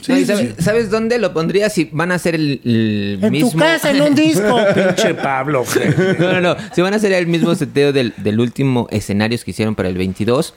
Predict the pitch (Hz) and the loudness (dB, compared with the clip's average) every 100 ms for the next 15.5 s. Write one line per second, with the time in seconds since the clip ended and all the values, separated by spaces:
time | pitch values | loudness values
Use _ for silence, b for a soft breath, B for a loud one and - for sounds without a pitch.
0 | - 104 104 117 113 104 113 110 104 98 | -8 -4 0 0 2 0 0 0 -2 -4
1 | 110 107 98 104 117 131 95 - 104 101 | -4 -2 -2 0 -2 -2 -4 -2 -2 -2
2 | 95 104 92 90 - - 98 98 95 90 | -2 -4 -2 -6 -6 -4 -2 -2 -4 -6
3 | - - 107 92 80 - 87 160 101 175 | -10 -4 -2 -2 -8 -10 -10 -4 -2 0
4 | 208 - - 190 208 202 196 196 185 147 | 0 0 2 2 2 0 0 2 2 0
5 | 185 202 165 147 135 120 139 - _ B | 0 0 0 0 -2 -2 -4 -4 _ B
6 | B B B 143 180 220 190 - 233 233 | B B B 0 2 2 0 0 0 2
7 | 220 165 160 175 170 165 170 170 160 131 | 0 0 2 2 4 4 4 4 2 2
8 | 127 123 139 147 147 147 139 147 143 131 | 0 2 2 4 2 2 0 -2 0 0
9 | 254 - _ _ - 110 110 110 120 120 | -2 -6 _ _ -6 0 0 2 2 2
10 | 117 110 107 110 110 135 127 120 139 B | 0 -2 -2 -2 -2 -4 -4 -4 -4 B
11 | B B - 101 98 208 185 160 - - | B B -12 -10 -8 -2 0 2 -2 -4
12 | 123 104 139 139 165 117 202 190 139 - | -6 -4 -6 -4 -4 -2 -2 0 -2 0
13 | 185 147 123 147 147 - 156 143 143 127 | 2 2 2 0 0 0 -2 0 0 2
14 | 135 131 113 127 131 113 87 80 87 - | 2 0 0 -2 -2 -4 -6 -6 -10 -8
15 | 160 254 113 - | -6 -6 -6 -12